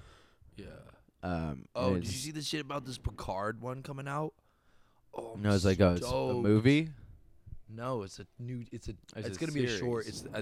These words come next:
Speaker 1: I think it's gonna be a short-term show.
Speaker 2: Yeah.
Speaker 1: But, like, a little season of a, of, um, the new Picard,
Speaker 2: Yeah.
Speaker 1: uh, thing.
Speaker 2: Um, well, that's cool. Uh,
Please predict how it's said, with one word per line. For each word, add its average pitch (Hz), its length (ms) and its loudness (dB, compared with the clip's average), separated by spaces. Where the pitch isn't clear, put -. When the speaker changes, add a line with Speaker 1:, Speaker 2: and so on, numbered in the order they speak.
Speaker 1:
I - 20 -4
think 113 220 -10
it's 110 120 -14
gonna 113 160 -10
be 98 100 -6
a 92 40 -6
short-term 92 640 -10
show. 87 440 -8
Speaker 2:
Yeah. 87 340 -2
Speaker 1:
But, 90 260 -6
like, 95 140 -10
a 95 40 -6
little 98 160 -6
season 101 440 -8
of 90 140 -12
a, 85 160 -10
of, 98 200 2
um, 87 380 2
the 104 140 4
new 107 160 -2
Picard, 92 800 6
Speaker 2:
Yeah. 87 440 -4
Speaker 1:
uh, 85 320 -2
thing. 85 280 -8
Speaker 2:
Um, 98 420 4
well, 82 100 2
that's 117 240 4
cool. 90 380 2
Uh, 92 400 6